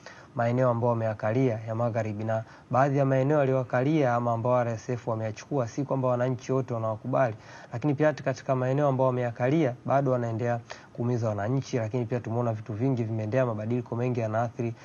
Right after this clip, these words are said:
maeneo hayo. Kumekuwa na njaa kubwa sana, kumekuwa na kukatika kwa msaada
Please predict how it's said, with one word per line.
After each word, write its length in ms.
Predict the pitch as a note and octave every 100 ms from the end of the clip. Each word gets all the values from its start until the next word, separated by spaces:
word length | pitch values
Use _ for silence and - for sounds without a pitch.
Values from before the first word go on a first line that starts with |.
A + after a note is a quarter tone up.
| - -
maeneo 340 | A#2 A2 G#2+ G2+
hayo. 320 | A#2 C3 B2
Kumekuwa 360 | A2+ G#2+ A#2+
na 100 | A2+
njaa 300 | G#2 G2 A#2
kubwa 340 | G#2 - A#2 G#2+
sana, 360 | - B2 A#2+
kumekuwa 360 | A#2 A2+ G#2 A#2
na 80 | G#2+
kukatika 540 | - - G2+ A2+ A2+
kwa 120 | G#2+
msaada 500 | G#2+ - A2 A2+ A2+